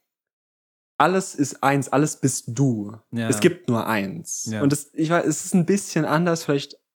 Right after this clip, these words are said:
Speaker 1: als was du sagst, weil du sagst
Speaker 2: Ja.
Speaker 1: schon, es gibt verschiedene Seelen, aber die sind alle ein Riesending. Und es ist ja auch, also ich nehme ja jetzt nicht wahr, was du siehst.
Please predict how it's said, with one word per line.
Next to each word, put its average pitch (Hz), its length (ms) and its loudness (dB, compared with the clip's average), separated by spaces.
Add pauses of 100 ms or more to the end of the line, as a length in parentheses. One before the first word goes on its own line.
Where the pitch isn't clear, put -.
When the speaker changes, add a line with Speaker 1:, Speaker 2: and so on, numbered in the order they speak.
(140)
Speaker 1:
als 123 320 -2
was 123 180 2
du 170 120 2
sagst, 175 260 0
weil 135 80 2
du 131 60 0
sagst 135 160 4
Speaker 2:
Ja. 127 40 2
Speaker 1:
schon, 147 100 2
es 135 100 0
gibt - 160 -6
verschiedene 151 680 0
Seelen, 175 720 0 (380)
aber 131 180 4
die 127 160 -2
sind 139 220 0
alle 143 400 0
ein 143 400 2
Riesending. 180 1200 0 (1300)
Und 147 240 2
es 139 140 -2
ist 165 160 -4
ja 139 120 0
auch, 127 200 2
also 120 180 -4
ich - 180 -2
nehme 135 300 2
ja 123 100 2
jetzt 120 240 -2
nicht 123 220 -6
wahr, 123 220 0
was 117 200 -8
du 117 140 -6
siehst. - 840 -12